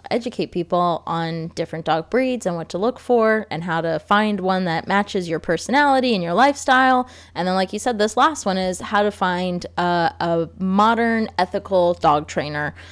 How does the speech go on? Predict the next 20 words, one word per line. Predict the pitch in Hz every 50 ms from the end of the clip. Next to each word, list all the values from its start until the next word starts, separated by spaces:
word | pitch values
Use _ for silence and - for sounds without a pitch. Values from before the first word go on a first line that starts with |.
| - - - - -
making | 190 196 165 180 180 175
sure | - - 185 175
they | 170 156 160
have | 175 190 165 151 151 147
certifications | - - 185 175 160 147 - 156 - - - 302 285 269 - - 247 233 220 214 214 214 - - -
and | 175 175
a | 170 180 - -
good | - 202 190 190 185 -
education | - 175 165 - 160 160 - - 269 262 254 - - 233 226
background | 214 214 208 208 - - 208 202 202 196 190 190 - - - -
in | 226 233 233 233 233 233
canine | 233 - - 214 214 202 202 202 196
behavior, | - 185 208 269 277 285 269 233 269 262 254 247 247 247 - - - - - - - -
and | 226 254
also, | 269 294 269 - 277 254
like, | 233 214 - 247
what | 254 - -
questions | - - 269 269 - 285 269 269 -
to | - 262 -
ask, | - 294 233 151 - - - - -